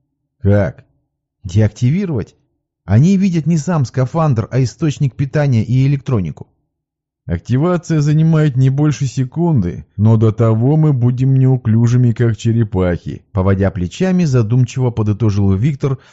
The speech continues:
подразумевая вес скафандра, который без малого составлял шестьдесят килограмм, а главное, без сервоприводов, делал своего владельца крайне неповоротливым.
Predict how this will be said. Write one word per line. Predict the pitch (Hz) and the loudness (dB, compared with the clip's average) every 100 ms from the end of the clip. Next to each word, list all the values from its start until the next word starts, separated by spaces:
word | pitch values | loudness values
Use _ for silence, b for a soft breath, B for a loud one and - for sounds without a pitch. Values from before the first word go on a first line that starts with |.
| B | B
подразумевая | 127 139 147 156 165 190 208 190 135 | -2 0 2 2 2 0 0 0 0
вес | 131 127 | 0 -2
скафандра, | - 123 113 135 135 117 107 | -4 -4 -2 -2 -2 0 -2
который | 113 107 113 107 | -2 -2 0 0
без | 104 101 | 0 0
малого | 113 139 143 127 | 0 2 0 0
составлял | 113 110 - 101 104 117 117 | 0 -4 -2 -2 0 0 0
шестьдесят | 110 95 95 - 104 - | -2 -2 -2 -2 -4 -2
килограмм, | 101 98 98 120 143 - - | -2 -2 -2 -2 -4 -4 0
а | 110 | 0
главное, | 95 117 139 147 139 127 | 2 0 0 0 0 0
без | 107 107 98 | 0 -2 -2
сервоприводов, | - 110 107 101 151 160 143 120 107 | -2 0 0 -2 -2 0 0 -2 -4
делал | 110 165 180 160 127 | -4 -2 0 0 -2
своего | - 123 123 120 120 | -4 -2 0 2 2
владельца | 113 107 156 151 - | 2 0 0 -2 -4
крайне | 98 120 151 151 110 | -4 -4 -2 2 2
неповоротливым. | 101 98 95 95 95 85 82 65 | 2 0 -2 0 -2 -4 -10 -10